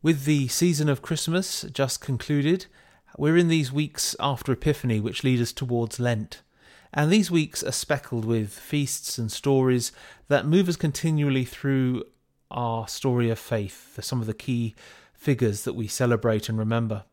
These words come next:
This week is marked as the celebration of the, uh, baptism of Christ, or the Feast of the Baptism of the Lord. So we're gonna turn to the very first chapter of Saint Mark's Gospel today, returning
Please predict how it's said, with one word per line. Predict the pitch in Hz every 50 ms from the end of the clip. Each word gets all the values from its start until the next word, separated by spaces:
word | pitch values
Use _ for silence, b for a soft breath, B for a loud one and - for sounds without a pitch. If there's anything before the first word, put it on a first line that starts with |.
| _ _ _ _ _ _ B B B B B B B B B B B B B _ _ _ _ _ _ _ _ _ _ _ -
This | 175 202 202 - -
week | 160 127 120 - -
is | - 135 123 -
marked | 135 135 135 131 127 123 - - -
as | 127 117
the | 127 120
celebration | - - 139 131 127 110 131 131 127 117 - - 127 123
of | 117 107 117
the, | 120 120 113 117 113
uh, | 110 110 113
baptism | 107 - 135 117 - - - 143 131 131 127
of | 117 -
Christ, | - - 139 131 165 214 214 - - - - -
or | 123 117 117
the | 110
Feast | - - 127 117 - -
of | 113
the | 117
Baptism | 110 123 123 - - - 127 113 120 113
of | 110 107
the | 123 120
Lord. | 127 147 135 113 104 - - b b b b b b b b b b b b b b b b b b b b b b b b _ _ _ _ _ _ _ _
So | - - 160 156 156
we're | 147 147 151 139
gonna | 156 151 151
turn | 139 - 160 156 147 139
to | 131
the | 135 135
very | 123 135 135 123
first | - - 143 135 123 - -
chapter | - - 180 - - - - 143
of | 123 95 117
Saint | - - 131 123
Mark's | 131 135 135 127 - - -
Gospel | - 165 156 - - 139 120
today, | 127 123 113 117 110 107 113 -
returning | - 131 - - - 196 214 196 135 113 110 113